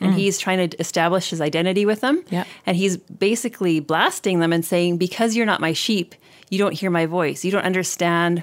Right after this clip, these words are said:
Speaker 1: who I am and what I've come to do." So it's all about his identity. And it's about the fact that he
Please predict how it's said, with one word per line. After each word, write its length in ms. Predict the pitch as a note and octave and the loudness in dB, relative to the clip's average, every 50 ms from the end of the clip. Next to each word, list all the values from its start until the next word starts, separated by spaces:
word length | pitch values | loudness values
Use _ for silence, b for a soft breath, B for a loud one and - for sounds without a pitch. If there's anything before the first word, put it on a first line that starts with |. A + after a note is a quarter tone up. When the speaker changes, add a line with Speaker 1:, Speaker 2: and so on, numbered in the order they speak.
| - - | -4 -2
Speaker 1:
who 120 | - G3+ G3 | 0 2 2
I 120 | F3+ F3 | 4 2
am 260 | - - D#3 D#3 D#3 | 2 0 -2 -2 0
and 80 | D#3 D#3 | 0 0
what 100 | D#3+ D3+ | 0 0
I've 140 | D#3 D#3 - | 0 -2 -2
come 180 | - D3+ D3+ | -4 -6 -6
to 100 | - D3+ | -6 -4
do." 220 | C#3+ D#3+ D#3 C#3+ C#3 | -2 -2 -2 -2 -2
So 160 | - - F3 | -2 -4 -4
it's 120 | F3 F3 | -4 -2
all 180 | - F#3+ G#3+ A#3 | -2 0 0 2
about 240 | G#3 G#3 F#3 - - | 2 2 0 0 -2
his 160 | - F3+ E3+ | -4 -4 -2
identity. 560 | E3 D#3 E3+ F3+ G#3 G#3 F3+ D3+ C3+ C#3 - _ _ _ B B B B B B B B B B | -2 0 0 0 0 0 0 0 -2 -4 -6 _ _ _ B B B B B B B B B B
And 80 | F#3+ F#3 | -4 -4
it's 100 | F3+ F3+ | -2 0
about 200 | E3+ G#3 - - | 0 0 0 0
the 60 | F3+ | -2
fact 260 | - G3 F#3 F3+ - | 0 0 0 0 0
that 140 | F3 D#3+ - | -2 -2 -2
he 360 | - G#3+ A3 A3 A3+ A3+ | 0 0 0 0 0 -2